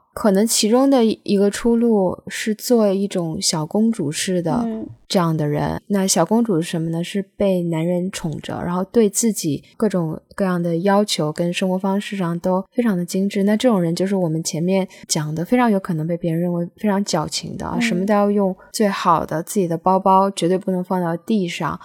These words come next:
Speaker 1: 化妆品一定要用什么什么的。为什么会出现这种状况呢？女性想要活成这样的小公主，是不是也是因为我们没有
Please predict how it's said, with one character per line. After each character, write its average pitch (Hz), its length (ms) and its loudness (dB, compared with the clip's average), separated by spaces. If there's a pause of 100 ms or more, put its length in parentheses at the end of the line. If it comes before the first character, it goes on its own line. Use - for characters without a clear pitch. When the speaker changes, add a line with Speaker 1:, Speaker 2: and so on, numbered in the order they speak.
(160)
Speaker 1:
化 196 100 2
妆 185 180 4
品 180 160 -2
一 160 160 0
定 220 180 4
要 185 200 6
用 165 320 0
什 - 160 -6
么 156 140 -2
什 151 120 -6
么 151 140 -6
的。 156 240 -4 (200)
为 285 140 6
什 202 140 2
么 170 100 0
会 214 160 2
出 240 200 -4
现 233 400 0
这 - 120 -8
种 175 160 -2
状 175 280 -4
况 165 260 -4
呢？ 160 100 -4
女 165 160 -2
性 214 240 0
想 165 280 0
要 185 180 2
活 170 180 0
成 175 220 -2
这 180 100 -2
样 170 120 -2
的 170 80 -4
小 - 160 -6
公 175 200 -4
主， 190 240 -6 (300)
是 - 160 0
不 262 80 -2
是 269 60 2
也 202 100 6
是 190 160 0
因 233 140 4
为 240 100 2
我 185 180 2
们 156 240 -4 (140)
没 202 240 4
有 233 260 2